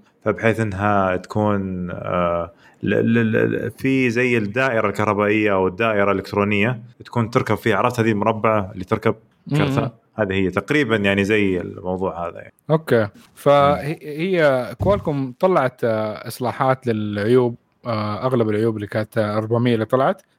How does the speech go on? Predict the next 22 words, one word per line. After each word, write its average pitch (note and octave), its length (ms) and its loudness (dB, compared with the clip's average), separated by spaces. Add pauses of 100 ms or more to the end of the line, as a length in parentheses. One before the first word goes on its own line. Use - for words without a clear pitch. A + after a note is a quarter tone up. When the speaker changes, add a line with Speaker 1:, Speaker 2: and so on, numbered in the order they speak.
(100)
Speaker 2:
بس، A#2+ 260 -2
آه، B2+ 320 2
ممكن C#3+ 400 -4 (180)
حتى F#3+ 320 -2
الآن F3+ 320 2
إنها C#3+ 240 2
ما D3 520 2
اندمجت، B2+ 540 0 (120)
آه، G#2+ 540 0 (120)
Speaker 1:
مم. G#2 320 -8
Speaker 2:
آه، G#2 240 -8
مع G#2+ 540 -2
أندرويد، B2 560 2 (260)
Speaker 1:
مم. A2+ 480 0 (160)
Speaker 2:
فمستنين B2+ 580 -2
ده A#2 100 4
الشيء A2+ 260 0
إنه A2 120 2
ممكن A2 220 -2
يصير B2+ 320 2
عشان A2+ 320 -2
تقدر، G#2 380 -2